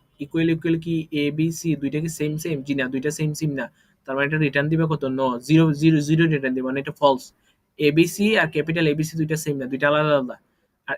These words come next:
এই যে এসটিআর, সিএমপি, এটা হচ্ছে স্ট্রিং এর একটা, স্ট্রিং এর একটা কি built-in function।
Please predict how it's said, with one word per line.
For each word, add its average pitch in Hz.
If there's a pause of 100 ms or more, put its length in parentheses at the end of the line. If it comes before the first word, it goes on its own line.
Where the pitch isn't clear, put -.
এই 156
যে 151
এসটিআর, 151 (380)
সিএমপি, 139
এটা 135
হচ্ছে 165
স্ট্রিং 147
এর 151
একটা, 160 (600)
স্ট্রিং -
এর 156
একটা 165
কি 156
built-in 143
function। 151